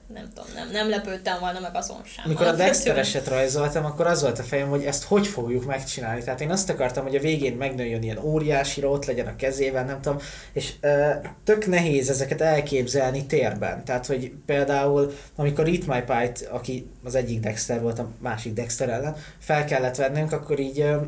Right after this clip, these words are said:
Speaker 2: át kellett gondolnunk azt, hogy oké, tehát most kell nekünk egy rohadt magas létra, amiről így lefele kamerázunk, mert hogy azt én majd össze fogom digitálisan töpöríteni, és benne lesz a kezében. Tehát, hogy kijöjjenek így a,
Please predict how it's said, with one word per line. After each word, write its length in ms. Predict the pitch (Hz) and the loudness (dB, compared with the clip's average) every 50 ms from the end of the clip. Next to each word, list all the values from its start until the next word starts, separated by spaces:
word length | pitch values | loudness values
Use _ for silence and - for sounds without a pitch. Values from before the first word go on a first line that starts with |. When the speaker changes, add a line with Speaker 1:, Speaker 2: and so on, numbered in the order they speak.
| - | -4
Speaker 2:
át 180 | - 156 170 165 | -2 -2 0 0
kellett 220 | - 147 123 131 127 | 0 0 0 0 0
gondolnunk 460 | 139 139 127 127 123 120 127 127 127 | 0 -2 0 0 -2 -2 -2 -2 0
azt, 200 | 135 127 - - | 0 0 0 0
hogy 200 | - 135 123 120 - - - - - | 0 -2 -2 -2 -4 -12 -16 -14 -2
oké, 320 | - 143 143 - 180 190 196 | -2 -2 0 4 4 4 4
tehát 220 | 185 156 135 143 | 4 0 0 0
most 180 | 143 135 - - | -2 -4 -4 0
kell 200 | - 185 175 165 | 2 2 2 2
nekünk 320 | 131 123 - 135 123 120 | 2 0 -4 -6 -2 0
egy 160 | 123 117 123 | 2 2 4
rohadt 320 | 135 147 135 135 113 113 113 | 4 4 2 2 0 -2 -2
magas 340 | 110 110 113 113 113 - | -4 -2 -2 -2 -2 -2
létra, 540 | 110 110 113 120 117 - 139 143 165 180 - - - - - - - - | -4 -2 -2 -4 -4 -2 -2 -2 -2 -2 -4 -10 -16 -18 -20 -20 -20 -6
amiről 420 | - 143 135 139 139 139 135 135 135 | -4 -2 0 2 2 4 4 4 2
így 200 | 139 139 139 135 - - - - _ | 0 -2 -4 -8 -12 -16 -20 -16 _
lefele 480 | - 156 160 165 165 - 143 113 117 117 | 0 4 4 4 4 2 0 0 0 -2
kamerázunk, 800 | 113 117 135 135 131 127 127 127 131 139 139 147 175 190 190 170 | 0 0 0 2 2 2 2 2 2 2 2 2 2 0 0 0
mert 180 | 151 143 139 139 | 0 0 0 0
hogy 140 | 151 143 | 0 0
azt 220 | 143 139 143 - - | 0 0 0 0 0
én 80 | 151 | 0
majd 180 | 147 156 156 156 | 0 2 2 2
össze 280 | 185 190 190 - - 117 | 2 0 0 -2 -2 -4
fogom 340 | 110 120 123 127 131 135 | -4 -2 -2 0 -2 0
digitálisan 800 | 131 147 143 139 131 131 131 131 131 135 139 139 - 156 147 143 | 0 -2 0 0 -2 0 0 0 2 2 0 0 0 -2 -2 0
töpöríteni, 680 | - 165 151 - 139 120 113 123 120 - - 135 143 147 | 2 2 2 2 0 0 0 -2 -4 -2 -2 -2 0 0
és 120 | 147 143 | 0 0
benne 300 | 147 156 151 135 123 117 | 2 2 2 2 0 -2
lesz 240 | 113 120 123 - - | -2 -2 -2 -2 -4
a 80 | 143 143 | -4 -4
kezében. 580 | - 143 127 117 110 107 - - - 73 78 - | -2 -2 -2 -2 -2 -4 -4 -6 -8 -10 -12 -10
Tehát, 200 | - - - - | -10 -12 -10 -8
hogy 220 | - 127 123 127 - | -8 -8 -8 -8 -8
kijöjjenek 560 | - 180 160 147 131 123 120 117 123 120 - | -4 0 2 2 2 2 0 0 -2 -6 -6
így 140 | 123 120 123 | -4 -2 -2
a, 100 | 113 | -4